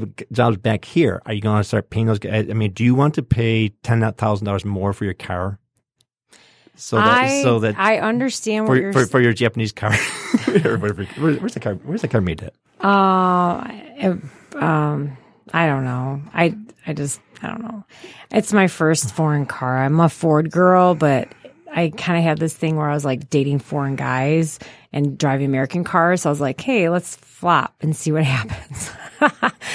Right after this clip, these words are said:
Speaker 2: So I bought a foreign car, and now I'm trying to date American guys, but still flop. <laughs> But I do love,
Speaker 1: You
Speaker 2: I do love my
Speaker 1: hypocrite.
Speaker 2: car. <laughs> I do love my car.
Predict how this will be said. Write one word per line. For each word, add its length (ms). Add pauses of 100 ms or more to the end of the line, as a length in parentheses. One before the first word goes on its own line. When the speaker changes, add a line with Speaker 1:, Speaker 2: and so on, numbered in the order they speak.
(300)
Speaker 2:
So 120
I 200
bought 260
a 60
foreign 360
car, 320
and 80
now 140
I'm 80
trying 220
to 40
date 240
American 380
guys, 280
but 220 (220)
still 440
flop. 360 (180)
<laughs> 0 (600)
But 100
I 80
do 180
love, 220 (140)
Speaker 1:
You 80
Speaker 2:
I 60
do 140
love 120
my 80 (100)
Speaker 1:
hypocrite. 1120
Speaker 2:
car. 720
<laughs> 80
I 80
do 140
love 100
my 140
car. 180